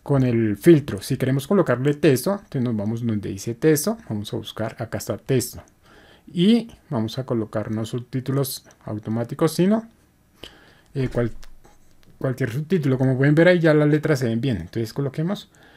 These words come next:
ejemplo de texto con filtro.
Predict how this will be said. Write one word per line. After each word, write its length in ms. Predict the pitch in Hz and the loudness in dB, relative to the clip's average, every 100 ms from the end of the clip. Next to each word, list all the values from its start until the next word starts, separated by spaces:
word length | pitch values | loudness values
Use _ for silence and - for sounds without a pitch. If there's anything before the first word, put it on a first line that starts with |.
| _ _ _ _ | _ _ _ _
ejemplo 680 | - 113 113 123 120 170 - - - _ _ _ _ _ _ _ _ _ _ - _ _ _ _ _ _ _ _ _ _ _ | -8 -6 -4 -4 0 0 -2 -8 -20 _ _ _ _ _ _ _ _ _ _ -20 _ _ _ _ _ _ _ _ _ _ _
de 560 | 143 151 160 165 175 160 156 _ _ _ _ _ - | -4 -2 0 0 0 -2 -8 _ _ _ _ _ -6
texto 560 | 123 113 - - 151 156 - _ - _ _ _ _ _ _ _ _ - - | -4 -4 -6 -6 -6 -8 -18 _ -20 _ _ _ _ _ _ _ _ -20 -18
con 180 | - 104 | -12 -10
filtro. 340 | - 90 - | -8 -10 -10